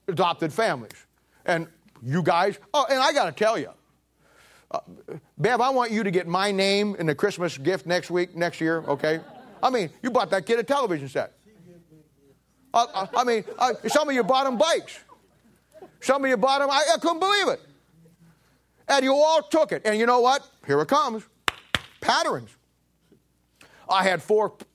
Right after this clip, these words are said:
couples, two couples, four people, that took, uh, two people, uh, four people. I had some people that took some people. And when I went down the list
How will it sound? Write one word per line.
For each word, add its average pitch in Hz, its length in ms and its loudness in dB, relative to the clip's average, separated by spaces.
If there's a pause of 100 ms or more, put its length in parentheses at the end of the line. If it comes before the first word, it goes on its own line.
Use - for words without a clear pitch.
(180)
couples, 226 420 0
two 226 160 -6
couples, 170 340 -2
four 185 160 0
people, 170 400 -4 (300)
that 175 180 0
took, 208 240 0 (240)
uh, 175 120 2
two 196 180 -2
people, 196 480 -2 (100)
uh, 143 100 -2
four 170 220 2
people. 190 400 -2 (1800)
I 240 120 4
had 277 120 2
some 185 100 -4
people 208 260 0
that 175 100 -4
took 233 160 0
some 156 120 -8
people. 233 340 -4 (3250)
And 285 140 4
when 277 100 4
I 269 120 4
went 240 180 0
down 262 300 2
the 240 80 2
list 294 440 -2